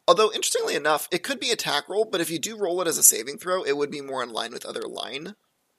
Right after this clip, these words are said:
um, attacks, where, like,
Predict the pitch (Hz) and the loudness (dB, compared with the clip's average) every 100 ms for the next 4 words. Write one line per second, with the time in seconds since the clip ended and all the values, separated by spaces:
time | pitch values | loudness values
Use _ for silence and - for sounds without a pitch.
0 | _ - 147 131 143 185 262 - - - | _ -8 -6 -6 -6 -4 -6 -6 -8 -10
1 | _ _ _ _ _ _ - 135 131 123 | _ _ _ _ _ _ 0 2 2 2
2 | 127 117 - | 0 0 -4